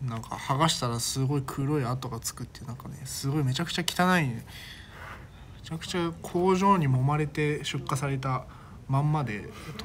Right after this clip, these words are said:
お届けされたんだけど、まあ、これ自体のクオリティはすごい低いです。あのね、これスタンドもついてんだけど、スタンドもなんか、あの、ナイスタックみたいな両面テープ、薄い両面テープで貼られてて、スリーエムでお願いしたいんですけど、まあまあまあ、あの、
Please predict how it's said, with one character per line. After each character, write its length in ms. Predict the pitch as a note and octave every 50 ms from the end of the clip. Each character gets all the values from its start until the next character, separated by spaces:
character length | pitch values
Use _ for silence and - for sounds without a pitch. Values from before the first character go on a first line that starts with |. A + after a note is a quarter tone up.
| -
お 80 | C3+ C#3+
届 260 | C3+ C3+ B2 B2 -
け 40 | C3
さ 120 | C3 C3+
れ 80 | B2 A#2+
た 100 | - C3
ん 80 | A2+
だ 80 | A#2 -
け 80 | - -
ど、 80 | G#2 G2+ G2+ F2+ - - - - - - - - - - - - -
ま 80 | C#3+
あ、 0 |
こ 160 | C3+ - - G#3
れ 80 | A#3+
自 120 | A#3+ B3+ C4+
体 140 | - A3+
の 80 | F3 D#3+
ク 140 | C#3+ - D3+
オ 40 | D3
リ 80 | C#3+
テ 120 | C#3+ - D3+
ィ 60 | D#3
は 160 | E3 D#3+ C#3+
す 200 | C3+ - - C#3
ご 160 | C3 D#3 D3
い 100 | B2 A2+ - - - - - - B2
低 240 | B2 - - - C#3+
い 40 | C3
で 60 | C3
す。 60 | - -
あ 100 | C3 B2
の 60 | A#2
ね、 140 | A2+ G#2+ A2 -
こ 80 | B2+
れ 60 | C3
ス 80 | - -
タ 160 | - G#3+ A3
ン 80 | A3+ A3
ド 80 | A3
も 100 | G#3 G#3
つ 100 | G3+ -
い 60 | G#3 F#3+
て 100 | - B2
ん 40 |
だ 80 | G#2 G2
け 80 | G#2+ G#2
ど、 120 | G#2+ A2+
ス 120 | B2+ - -
タ 140 | - F#3+ F#3+
ン 100 | G3+ F#3+
ド 80 | F#3+
も 160 | F#3 F#3+ F#3
な 100 | E3 E3
ん 40 | E3
か、 200 | E3 - - - - - - - - - - -
あ 60 | A#2+
の、 120 | A#2+ A#2+
ナ 140 | A#2+ B2 C#3+
イ 100 | E3 F3
ス 160 | E3 - F3+ E3+
タ 100 | - D#3+
ッ 20 |
ク 180 | - - - A2+
み 100 | G#2+ G#2
た 80 | G#2+
い 20 | G#2+
な 80 | G#2 G#2+
両 120 | A2+ A#2 A#2
面 200 | A#2 A#2+ A#2+ A#2+
テ 120 | - A#2+
ー 20 |
プ、 60 | - A#2+
薄 280 | B2 - - - E3
い 60 | D#3
両 120 | D3+ D#3 D#3
面 180 | D#3 D#3 D3+
テ 140 | D3 - D#3+
ー 40 | D3
プ 80 | C#3 G2
で 140 | G2+ -
貼 120 | A2+ A#2+ A#2
ら 60 | A2
れ 80 | A2 A2+
て 120 | - -
て、 220 | - G#2+ G#2 - - - - - - - - -
ス 200 | - - - D3
リ 220 | C#3 D#3 D#3 D#3
ー 40 | D#3
エ 40 | D#3+
ム 160 | D3 C3 A2+
で 160 | G#2 A2 G2+
お 60 | G2+ A2
願 260 | A2+ A2+ G#2+ A2+ A2+
い 40 | A#2
し 80 | -
た 100 | - B2
い 60 | A2+
ん 20 | A2
で 60 | G2+
す 100 | - -
け 80 | - G2+
ど、 220 | G#2+ G#2 G2+ G#2 - - - D3 B2+ - -
ま 100 | - C#3
あ 40 | B2+
ま 140 | A#2+ A#2+ A#2
あ 40 | A#2
ま 300 | A#2 A2+ A2+ - - - -
あ、 40 | - - - - - - -
あ 60 | - A#2+
の、 200 | A#2 A#2 G#2+